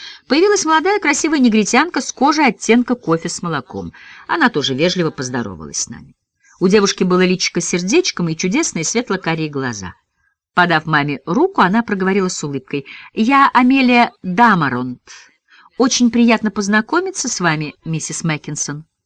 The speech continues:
На запястьях Амелии звенели золотые браслеты, а в каждом ухе было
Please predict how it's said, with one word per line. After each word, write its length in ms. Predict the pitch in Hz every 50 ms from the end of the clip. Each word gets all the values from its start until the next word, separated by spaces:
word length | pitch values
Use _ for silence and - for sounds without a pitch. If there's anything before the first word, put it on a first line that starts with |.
| _ _ _ _ _ _ _ _ _ _ _ _ _ - - - - _ -
На 120 | 185 202
запястьях 540 | 180 214 214 - - 349 370 - - - - -
Амелии 480 | - 185 214 233 302 381 359 311 254 233
звенели 360 | 196 190 220 226 247 226 190
золотые 360 | 165 165 160 160 160 165 160
браслеты, 560 | 165 156 151 156 - - 269 339 339 - 180 -
а 160 | 170 170 -
в 100 | - -
каждом 420 | - - 190 196 175 165 175 165 -
ухе 240 | 202 208 - - 151
было 240 | 151 147 143 143